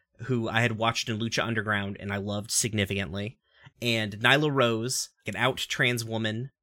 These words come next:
um, whose wife is delightful to follow on Twitter.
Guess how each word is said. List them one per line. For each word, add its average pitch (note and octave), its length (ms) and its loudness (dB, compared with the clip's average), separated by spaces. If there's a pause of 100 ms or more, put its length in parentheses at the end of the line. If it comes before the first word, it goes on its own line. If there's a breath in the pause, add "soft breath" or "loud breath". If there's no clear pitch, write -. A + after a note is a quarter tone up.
(140)
um, G2+ 440 -4
whose G#2+ 260 -4
wife A2+ 320 0
is A#2 140 -2
delightful A2+ 480 -8
to A#2 80 -6
follow A#2 340 0
on A#2 140 0
Twitter. A2 400 -2